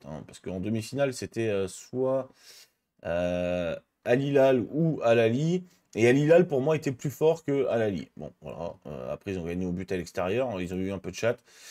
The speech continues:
Euh, je pense que, euh, voilà, l'autre équipe, euh, Al Hilal, était plus forte. Donc, je pense que... Alors, ce qui est bien, c'est que je commence à l'extérieur. Donc ça, c'est très bien. Ça, j'adore.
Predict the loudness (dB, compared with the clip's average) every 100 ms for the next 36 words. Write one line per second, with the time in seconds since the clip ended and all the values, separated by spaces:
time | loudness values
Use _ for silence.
0 | -20 -10 -2 -2 0 -2 0 2 4 4
1 | 4 2 0 -2 -2 -4 -2 2 2 2
2 | -4 0 0 0 2 2 2 4 4 4
3 | 6 6 6 -2 -6 0 2 2 0 -20
4 | -16 2 2 2 4 4 4 6 6 6
5 | _ -20 -20 -20 -20 -20 -20 -20 _ _
6 | _ _ _ _ 0 2 4 6 8 8
7 | 8 4 6 6 6 4 4 4 6 4
8 | 0 _ -2 2 4 2 2 2 2 2
9 | 0 0 2 4 4 2